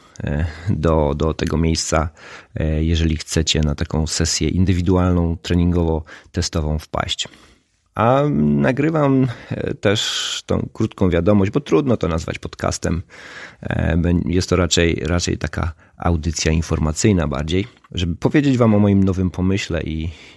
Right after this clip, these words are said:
i dowiedzieć się, co o nim myślicie. Zawsze chciałem zorganizować takie spotkanie, jakkolwiek to nazwać, warsztaty, konferencje, nie ma to znaczenia. Takie spotkanie dla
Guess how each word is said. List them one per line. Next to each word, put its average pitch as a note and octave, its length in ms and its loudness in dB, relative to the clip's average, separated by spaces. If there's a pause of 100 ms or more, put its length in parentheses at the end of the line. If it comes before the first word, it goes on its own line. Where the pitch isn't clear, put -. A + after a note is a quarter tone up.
i F2+ 120 -4
dowiedzieć F2 480 0
się, F2 160 -2
co F2 220 0
o E2+ 60 2
nim E2 200 0
myślicie. D#2 600 -4 (560)
Zawsze C#3+ 320 2
chciałem A2+ 260 2
zorganizować F#2 880 0 (140)
takie F2+ 220 -4
spotkanie, F#2+ 840 0 (380)
jakkolwiek E2+ 460 -2
to E2+ 120 -4
nazwać, E2+ 500 0 (160)
warsztaty, - 640 -2
konferencje, F2+ 760 -2 (140)
nie F#2 60 2
ma F2 100 2
to D#2+ 100 -4
znaczenia. D#2 480 -2 (440)
Takie F#2 200 -2
spotkanie G2+ 640 0
dla E2 380 -2